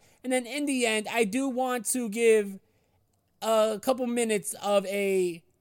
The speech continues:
little bit of a memorial for the stars that we lost in two thousand twenty-three. Unfortunately, there were quite some big names that are no longer with us,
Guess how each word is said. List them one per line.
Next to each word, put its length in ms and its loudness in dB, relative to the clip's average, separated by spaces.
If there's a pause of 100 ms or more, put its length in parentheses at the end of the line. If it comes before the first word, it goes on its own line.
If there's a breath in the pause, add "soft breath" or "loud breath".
(300)
little 180 2
bit 160 2
of 140 8
a 60 4
memorial 600 4
for 500 6
the 600 -4 (340)
stars 520 4
that 120 2
we 140 0
lost 580 0
in 200 -2
two 120 -4
thousand 460 0
twenty-three. 680 -4 (720)
Unfortunately, 540 2
there 180 2
were 300 2
quite 280 -2
some 180 -4
big 200 -2
names 360 -2
that 80 0
are 100 2
no 140 -2
longer 260 -4
with 220 -4
us, 520 -6